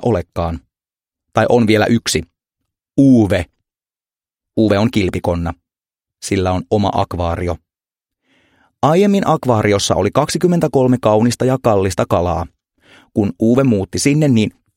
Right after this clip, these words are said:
viuh! Ennen vuodenvaihdetta Uwe oli ominut akvaarion kokonaan itselleen. Uwe on tosi ystävä. Tosi kylläinen ystävä.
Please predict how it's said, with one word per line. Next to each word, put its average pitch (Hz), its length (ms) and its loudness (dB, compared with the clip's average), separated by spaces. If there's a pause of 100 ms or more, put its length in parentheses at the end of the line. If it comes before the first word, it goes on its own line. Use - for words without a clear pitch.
viuh! 226 500 -2 (360)
Ennen 117 320 2
vuodenvaihdetta 151 800 0
Uwe 151 260 2
oli 135 200 2
ominut 131 360 2
akvaarion 120 600 0
kokonaan 104 500 0
itselleen. 85 640 -4 (1000)
Uwe 95 320 -2
on 87 220 -4
tosi 98 380 -2
ystävä. 87 480 -6 (680)
Tosi 101 380 -2
kylläinen 85 600 0
ystävä. 85 400 -8